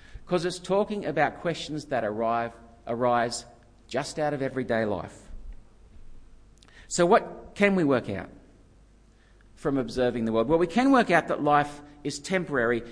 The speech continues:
We're here and then we're not. Even an athe-, atheist can work that out. King Solomon takes it a little bit further than Philip Adams, though.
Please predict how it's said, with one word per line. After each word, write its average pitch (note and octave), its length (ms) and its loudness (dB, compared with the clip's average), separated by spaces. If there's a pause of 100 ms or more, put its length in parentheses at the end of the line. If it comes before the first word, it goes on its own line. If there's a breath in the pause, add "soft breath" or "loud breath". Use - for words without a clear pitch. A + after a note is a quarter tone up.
We're C3 160 -2
here G#3 460 2 (480)
and C#3 160 2
then C#3+ 140 4
we're C3 100 4
not. A#2+ 260 0 (1000)
Even F3 200 4
an D3+ 80 0
athe-, D3+ 360 -2
atheist D3+ 380 2
can B2+ 120 0
work B2 160 0
that A2+ 160 2
out. G2 240 -2 (480 loud breath)
King B3 220 2
Solomon G3 360 4
takes E3 280 2
it D3 60 -4
a - 20 -2
little D3 160 -2
bit B2 120 -4
further D3 340 0
than B2+ 180 -4
Philip C#3 280 -4
Adams, C#3 340 0
though. A#2 240 2